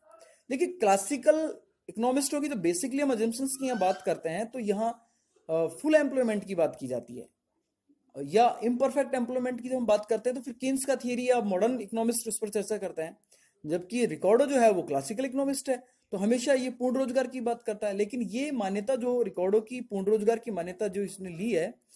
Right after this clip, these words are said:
उसको यदि हम, अ, यहाँ मानते हैं, तो ये थोड़ा आगे जाकर कॉन्सेप्ट में फिर अपूर्णता आ जाती है, क्योंकि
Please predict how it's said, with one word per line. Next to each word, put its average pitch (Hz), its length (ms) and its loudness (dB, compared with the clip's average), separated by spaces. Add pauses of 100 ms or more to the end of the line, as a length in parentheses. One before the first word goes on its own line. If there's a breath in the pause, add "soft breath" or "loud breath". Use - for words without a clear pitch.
(360 soft breath)
उसको 233 240 -4
यदि 269 120 2
हम, 269 300 0
अ, 170 160 4
यहाँ 190 280 -2
मानते 202 340 0
हैं, 247 200 -2
तो 254 80 -6
ये 240 80 -6
थोड़ा 269 220 -6
आगे 233 320 2
जाकर 220 300 4
कॉन्सेप्ट 208 380 -4
में 202 80 -6
फिर 214 140 -4
अपूर्णता 202 360 -4
आ 165 60 2
जाती 143 280 -4
है, 202 60 -12
क्योंकि 247 440 -8